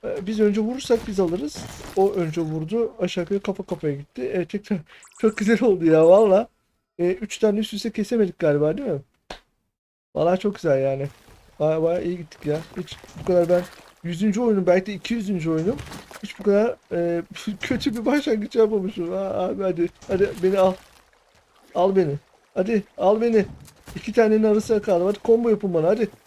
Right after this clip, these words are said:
Oo, burada da süper. Mükemmel başlatıyor bu oyun beni. Videoyu çekiyoruz ya. Hadi. Hadi bir daha. Oley. Yuhuu.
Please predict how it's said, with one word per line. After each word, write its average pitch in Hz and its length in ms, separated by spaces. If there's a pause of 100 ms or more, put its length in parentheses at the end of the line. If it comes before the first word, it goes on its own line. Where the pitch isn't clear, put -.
(800)
Oo, 220 680
burada 196 240
da 208 80
süper. 165 360
Mükemmel 247 560
başlatıyor 196 440
bu 147 40
oyun 143 180
beni. 131 140 (920)
Videoyu 208 220
çekiyoruz 240 420
ya. 151 220
Hadi. 202 280 (280)
Hadi 220 200
bir 220 100
daha. 165 220
Oley. 381 1300
Yuhuu. 370 720